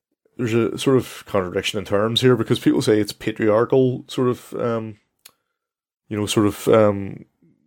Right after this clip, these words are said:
culture, but you know that it's very matriarchal. Um, so, you know, it's trying to square that circle. Um, I just would like to see more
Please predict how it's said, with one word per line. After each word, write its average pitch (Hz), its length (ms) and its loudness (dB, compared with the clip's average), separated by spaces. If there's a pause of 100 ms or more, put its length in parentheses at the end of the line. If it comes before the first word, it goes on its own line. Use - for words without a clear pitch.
(220)
culture, 131 480 2
but 117 240 0 (400)
you 110 320 0
know 110 340 0 (720)
that 110 140 -6
it's 107 120 -10
very 104 240 2
matriarchal. 131 800 2 (440)
Um, 104 380 -4
so, 104 340 0 (640)
you 123 80 -2
know, 117 60 4
it's 101 100 2
trying 120 320 4
to - 240 -12
square 104 300 2
that 98 160 2
circle. 135 640 4
Um, 101 440 0 (1800)
I 123 140 -4
just 147 280 2
would 104 160 0
like 104 240 2
to 107 80 -4
see 107 240 0
more 101 560 -2